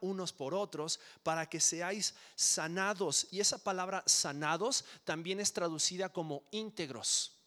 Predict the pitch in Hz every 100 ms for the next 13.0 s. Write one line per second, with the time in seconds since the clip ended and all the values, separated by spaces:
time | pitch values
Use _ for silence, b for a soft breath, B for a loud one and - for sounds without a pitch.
0 | _ - 240 285 262 262 226 202 185 185
1 | 185 160 127 - 127 254 220 - _ _
2 | _ _ _ _ _ _ B B 165 -
3 | 226 247 226 220 214 233 180 170 170 -
4 | 180 165 165 170 208 240 226 - 170 151
5 | 143 190 196 220 220 208 - 151 131 220
6 | 294 - 101 - _ _ _ _ _ _
7 | _ _ _ _ _ _ _ _ _ _
8 | B 202 202 190 185 - 175 233 262 269
9 | 254 208 190 175 - - 247 247 196 170
10 | 156 147 143 - 254 262 208 165 180 165
11 | - 156 - 247 294 254 185 165 165 151
12 | 233 240 - 170 143 240 262 165 113 -